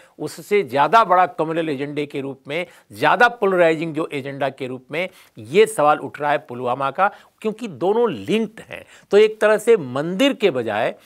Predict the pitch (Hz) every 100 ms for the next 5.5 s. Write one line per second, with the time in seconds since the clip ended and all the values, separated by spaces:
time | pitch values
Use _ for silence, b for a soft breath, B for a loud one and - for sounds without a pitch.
0 | B B - 143 180 196 190 156 180 208
1 | 214 196 180 - 190 143 143 151 147 143
2 | 123 135 190 B B 143 175 180 202 226
3 | 208 156 - 156 160 156 135 127 143 147
4 | 151 151 139 127 151 147 156 151 151 -
5 | 147 160 - 135 151